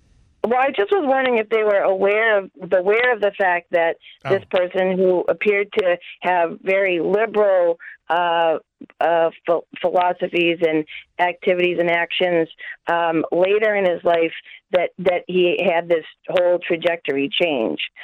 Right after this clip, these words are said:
Speaker 1: Uh, I just thought that was interesting. And then, uh, of course, we don't know who he was really working for, but it, I thought it was fascinating that he was a Goldwater Republican, and then it, and then it changed. Um,
Speaker 2: Thank you, Amanda.
Speaker 1: Yep. W-, one other question, maybe something for you all to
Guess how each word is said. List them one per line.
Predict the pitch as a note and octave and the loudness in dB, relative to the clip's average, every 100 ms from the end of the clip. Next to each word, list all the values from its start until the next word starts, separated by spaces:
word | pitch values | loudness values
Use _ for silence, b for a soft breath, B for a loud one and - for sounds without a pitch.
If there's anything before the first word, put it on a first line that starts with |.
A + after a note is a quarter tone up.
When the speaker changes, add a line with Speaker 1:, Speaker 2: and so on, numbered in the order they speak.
| B B - | B B -4
Speaker 1:
Uh, | |
I | D3 D3 C3+ | -2 -2 -4
just | - - | -8 -6
thought | D#3 D#3+ - | -4 -2 0
that | C#3 | 0
was | D3 | 2
interesting. | D#3+ E3 D#3 E3+ | 0 -2 -2 -2
And | F3 | 2
then, | F3+ E3+ D#3+ B B _ - | 2 0 -2 B B _ -4
uh, | D3+ - | -4 -6
of | - | -4
course, | F3+ D#3 | -4 0
we | F3 | 0
don't | E3+ E3 | 0 0
know | D#3 | 0
who | E3 D#3+ | 0 2
he | D3+ | 0
was | C3+ | 0
really | D#3 C#3+ | 0 0
working | C#3 - D#3+ C3+ | 0 -2 -4 -4
for, | - G#3 | -2 0
but | A#3+ | 0
it, | A#3 | 0
I | - | 0
thought | F#3+ F3+ | 0 0
it | |
was | D3+ - | -2 0
fascinating | F3+ E3+ D#3 D3 C3+ C3 - B - | 0 0 -2 -2 -2 -4 -10 B -6
that | D3+ | -2
he | D3+ | 0
was | D3 | 0
a | C#3+ | 0
Goldwater | C#3 C#3 D3+ C#3+ C#3 | 0 0 0 0 0
Republican, | C3+ D3 C#3+ C#3 - | -2 -2 -2 -2 -2
and | C3 C#3 | -2 -2
then | C3+ | -4
it, | - _ - - | -6 _ -12 -4
and | E3 | -2
then | C#3+ | -2
it | A#2+ | -4
changed. | - D3 E3+ - - - _ B B B _ | -4 -4 -4 -6 -10 -18 _ B B B _
Um, | - E3 C#3+ | -4 -2 -2
Speaker 2:
Thank | - - | -2 -2
you, | G#3 | -4
Amanda. | E3+ C#3+ A#2+ G2+ - _ _ _ _ _ _ - | -4 -6 -8 -10 -14 _ _ _ _ _ _ -4
Speaker 1:
Yep. | F3+ E3 - - | -2 -2 -4 -6
W-, | F#3+ G3 G3 | -2 0 0
one | G3 A#3+ | 0 -2
other | C4 A#3 - | 0 -2 -4
question, | - G#3+ G#3 F#3 | -4 -4 -2 -2
maybe | F#3+ G3 F#3 - | -2 0 -2 -2
something | F#3 F3+ | 0 -2
for | E3 | 0
you | F3+ | 0
all | E3 | 0
to | D#3+ | 0